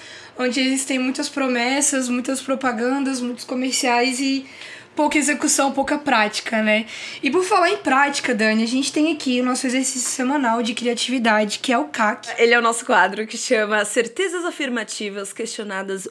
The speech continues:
Speaker 2: Unicamente por Instinto. É aquelas perguntas que vêm de dentro.
Speaker 1: E aí ele forma, isso, ela forma a sigla cac. É um exercício de criatividade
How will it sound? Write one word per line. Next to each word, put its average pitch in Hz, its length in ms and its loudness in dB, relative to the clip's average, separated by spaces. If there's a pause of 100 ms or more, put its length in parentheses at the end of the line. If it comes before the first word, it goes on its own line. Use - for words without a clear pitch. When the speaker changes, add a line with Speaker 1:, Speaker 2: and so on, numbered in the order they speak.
Speaker 2:
Unicamente 302 840 2
por 226 160 -10
Instinto. 220 720 -12
É - 100 -10
aquelas - 360 -4
perguntas 320 500 4
que 311 80 0
vêm 320 160 4
de 302 100 2
dentro. 240 680 2 (360)
Speaker 1:
E 247 100 4
aí 247 140 6
ele 269 160 4
forma, 277 840 0
isso, 262 760 0
ela 240 240 4
forma 262 320 0
a 277 40 0
sigla 269 380 0
cac. 262 580 -2 (360)
É 226 100 2
um 247 160 2
exercício 262 480 0
de 247 140 -4
criatividade 254 1000 0